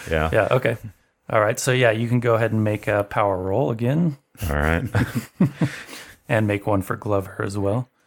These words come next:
Speaker 1: All right, seventy. Uh, Glover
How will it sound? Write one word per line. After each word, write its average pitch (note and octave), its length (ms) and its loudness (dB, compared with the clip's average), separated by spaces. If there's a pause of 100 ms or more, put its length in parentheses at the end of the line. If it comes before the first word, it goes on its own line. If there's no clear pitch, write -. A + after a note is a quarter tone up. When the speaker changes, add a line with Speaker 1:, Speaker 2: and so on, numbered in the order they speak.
(880)
Speaker 1:
All D#2+ 80 0
right, C#2+ 240 -2
seventy. D#2+ 760 -2 (280)
Uh, E2+ 600 -4 (880)
Glover - 920 -10